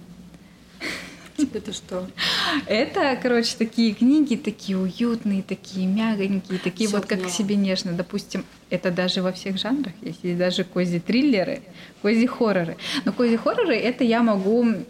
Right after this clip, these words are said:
Speaker 2: а, отнести, вот, допустим, видишь, <laughs> у нас напротив нас полки, а, Дарси Коутс, э, Craven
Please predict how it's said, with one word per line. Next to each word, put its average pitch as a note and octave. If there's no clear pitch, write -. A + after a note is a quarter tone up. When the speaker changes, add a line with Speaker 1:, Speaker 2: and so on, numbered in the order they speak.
Speaker 2:
а, F#3
отнести, G#3+
вот, F#3
допустим, F3
видишь, A#3+
<laughs> -
у A#3
нас F#3
напротив G#3
нас G#3+
полки, B3+
а, F#3
Дарси G3
Коутс, B3+
э, F3+
Craven G3